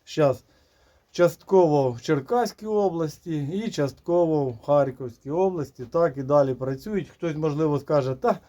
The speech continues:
кому щас потрібні ці коптілки?» Ну, подивитися, підприємство працює. По словам, я знаю, що більше сорока осіб працює. Знаю, що,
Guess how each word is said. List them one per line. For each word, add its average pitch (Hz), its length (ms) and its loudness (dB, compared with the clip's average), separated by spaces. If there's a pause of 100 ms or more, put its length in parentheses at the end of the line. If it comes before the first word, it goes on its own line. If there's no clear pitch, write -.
(140)
кому 233 280 0
щас 190 200 0
потрібні 175 540 -4
ці 170 160 -8
коптілки?» 135 640 -6
Ну, 185 120 -2
подивитися, 139 840 -2 (340)
підприємство 170 680 0
працює. 170 680 -2 (800)
По 160 120 0
словам, 175 440 4
я 151 120 0
знаю, 143 360 -2
що 135 380 -6 (360)
більше 165 340 -4
сорока 151 440 0
осіб 139 440 -2
працює. 160 680 -4 (500)
Знаю, 156 440 4
що, 135 500 -4